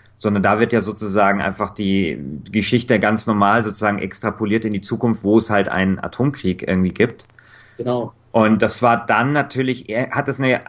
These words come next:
Speaker 1: finde ich, andere Anmutung. Also während eben Fallout schon so diese ironische Distanz hat, ähm, ist Wasteland natürlich schon so die, das klassische postapokalyptische Szenario, also so eine harte Welt, wo auch nur die Harten überleben und so weiter und so fort.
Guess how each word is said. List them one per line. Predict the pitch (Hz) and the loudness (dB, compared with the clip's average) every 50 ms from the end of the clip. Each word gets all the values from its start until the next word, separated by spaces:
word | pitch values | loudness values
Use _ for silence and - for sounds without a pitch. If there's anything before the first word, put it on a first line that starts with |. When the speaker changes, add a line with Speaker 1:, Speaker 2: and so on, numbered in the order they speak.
| - _ | -16 _
Speaker 1:
finde | - - 143 139 127 | -4 -2 -2 -2 0
ich, | - 143 | 0 0
andere | 131 151 160 131 135 - | 2 2 2 0 0 0
Anmutung. | - 151 160 151 120 95 - 104 92 90 | 0 -2 0 0 -2 -2 -2 -4 -2 0
Also | 78 98 98 104 104 | 0 0 0 0 0
während | 98 107 110 113 110 | 0 0 0 0 -2
eben | - 110 113 110 113 110 110 107 - - 107 95 | -2 -4 -2 -2 -2 -2 -2 -4 -6 -10 -14 -12
Fallout | - - 135 131 131 127 120 - | -2 2 2 4 4 2 0 0
schon | - 143 151 160 | 0 0 0 0
so | 160 151 139 | 0 0 0
diese | 113 135 131 110 127 | 0 -2 0 0 2
ironische | - 120 123 117 117 127 147 147 143 - 135 120 | 2 2 0 2 2 2 2 2 0 -2 -4 -4
Distanz | 139 127 - - 120 127 135 143 139 - 131 | -6 -6 -6 -4 -2 0 0 0 -2 0 0
hat, | 135 131 127 - - _ - - - - _ _ _ _ _ _ _ | 0 0 0 -2 -10 _ -20 -20 -20 -20 _ _ _ _ _ _ _
ähm, | - 120 120 117 120 120 123 - | 2 2 4 4 2 0 -2 -4
ist | - - 135 135 123 123 - - - - - 95 | -2 0 0 0 0 -2 -6 -8 -8 -10 -12 -6
Wasteland | 113 123 127 123 131 139 135 - - 131 131 123 | 0 2 4 4 4 4 2 -2 -2 -2 -2 0
natürlich | 123 123 117 120 127 117 - | 0 0 0 -2 -4 -4 -2
schon | 127 131 127 | -2 -2 0
so | 120 123 | -2 -2
die, | - 120 117 - - _ _ _ | -2 -4 -6 -6 -8 _ _ _
das | - 127 - - - _ | -2 -2 -2 -2 -6 _
klassische | - - 120 117 - - - 131 117 - - - 120 113 110 110 104 - - _ | -6 -2 0 0 0 0 -2 -4 -4 -2 0 2 2 4 4 4 2 0 -8 _
postapokalyptische | - 117 113 - - - 101 - 113 98 - 110 107 107 104 107 101 - 104 | -2 -2 -2 -2 -2 -6 -4 -4 -6 -2 -2 -2 -2 0 -2 -4 -8 -8 -10
Szenario, | 98 - - 104 101 95 92 95 104 104 101 78 | -10 -6 -2 0 2 4 4 2 2 2 0 0
also | 98 92 101 | 0 -2 -2
so | 92 104 | -4 0
eine | 110 104 98 - - - | 0 0 0 0 0 2
harte | 110 107 104 110 113 - 113 104 95 | 2 4 4 2 2 0 -4 -2 0
Welt, | 101 101 101 104 101 95 | 0 2 2 0 0 0
wo | 95 95 | 0 0
auch | 85 95 101 | 0 0 0
nur | 98 95 | -2 0
die | 98 98 | 0 -2
Harten | - - 101 98 101 110 110 - - 101 | -2 0 2 2 4 2 0 -2 -6 -6
überleben | 80 95 98 101 92 92 95 101 104 95 - 98 90 | -4 -2 0 0 0 0 0 0 0 0 -2 -2 -4
und | 60 58 98 95 | -4 -6 -8 -6
so | - - 82 | -6 -4 0
weiter | 80 85 87 92 95 - 80 67 | 0 2 2 0 0 -4 -6 -6
und | 67 95 | -6 -8
so | - - 98 | -8 -8 -10
fort. | 90 - 98 90 87 90 87 - | -4 0 2 4 4 4 2 0